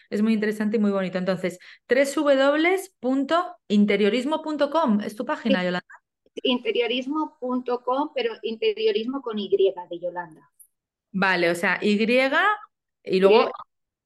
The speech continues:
Speaker 1: o sea, interiorismo con Y la primera, punto com. Vale.
Speaker 2: Sí.
Speaker 1: Y luego, yolanda punto interiorismo punto feng shui es la página de Instagram. ¿Interiorismo también con Y, la de Instagram?
Speaker 2: No, la de Instagram no.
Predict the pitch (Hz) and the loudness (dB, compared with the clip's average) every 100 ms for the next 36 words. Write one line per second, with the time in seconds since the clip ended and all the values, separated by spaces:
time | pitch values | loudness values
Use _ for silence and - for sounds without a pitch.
0 | - 190 208 196 190 190 185 202 233 233 | -6 -2 0 2 2 2 2 4 4 4
1 | 233 226 226 214 220 220 247 277 240 208 | 2 0 -2 -2 0 2 2 2 0 2
2 | 202 220 311 381 _ _ _ _ _ - | 2 2 0 -4 _ _ _ _ _ -6
3 | 190 185 165 143 - - _ _ _ 208 | -2 0 0 -2 -4 -20 _ _ _ 0
4 | 208 196 190 185 196 202 214 240 240 247 | 2 4 2 2 2 2 2 0 0 0
5 | 247 262 311 392 - _ _ _ _ - | 0 2 0 -2 -12 _ _ _ _ -6
6 | 196 196 196 190 220 220 262 277 240 247 | -4 0 2 2 0 0 -2 -2 0 0
7 | 247 226 214 311 269 214 202 190 202 185 | 0 0 0 -2 0 0 0 -6 -4 -4
8 | 175 175 170 170 - _ - 185 175 165 | -2 -2 -4 -6 -16 _ -8 -6 -4 -2
9 | 160 170 202 202 202 208 277 277 277 277 | -4 -2 0 2 2 2 0 -2 0 0
10 | 269 277 294 240 220 226 269 247 175 170 | 0 2 2 2 2 0 0 -2 -4 -4
11 | 170 175 240 - _ _ _ - 202 202 | -6 -4 -4 -6 _ _ _ -4 2 2
12 | 208 - 226 202 190 175 156 | 0 -4 -4 -4 -4 -8 -16